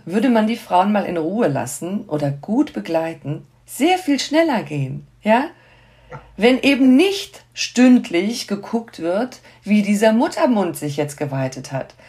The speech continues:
Speaker 1: Ein Muttermund weitet sich nicht linear stündlich um einen Zentimeter. Es ist
Speaker 2: Ja.
Speaker 1: Quatsch.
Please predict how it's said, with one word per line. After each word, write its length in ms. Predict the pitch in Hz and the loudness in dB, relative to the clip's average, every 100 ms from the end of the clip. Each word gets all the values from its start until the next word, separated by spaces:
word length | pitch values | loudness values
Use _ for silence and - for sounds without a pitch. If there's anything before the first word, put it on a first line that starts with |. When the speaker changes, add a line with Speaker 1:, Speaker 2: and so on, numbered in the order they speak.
| - | -8
Speaker 1:
Ein 280 | - 190 185 | -2 -2 0
Muttermund 600 | 208 233 294 277 294 302 214 | -2 2 2 4 -2 -4 -6
weitet 640 | 143 156 156 156 269 262 | -2 2 2 0 -6 -6
sich 300 | - 294 - | -4 -4 -4
nicht 540 | 185 180 277 - - - _ - | -6 -2 -4 -4 -12 -20 _ -10
linear 920 | 180 202 202 269 240 156 147 190 - _ | 0 4 4 4 4 2 2 0 -4 _
stündlich 600 | - - 202 170 196 240 | -14 -4 -2 -2 -4 -4
um 120 | 269 254 | -4 -2
einen 360 | 165 156 175 | 0 -2 -2
Zentimeter. 720 | 202 160 160 196 269 311 170 147 _ _ _ | -4 -6 -4 -2 0 -2 -6 -8 _ _ _
Es 240 | - 165 - | -2 -2 0
ist 380 | 220 294 240 - | -2 -2 -4 -4
Speaker 2:
Ja. 60 | |
Speaker 1:
Quatsch. 460 | 226 330 - - | 0 2 0 -8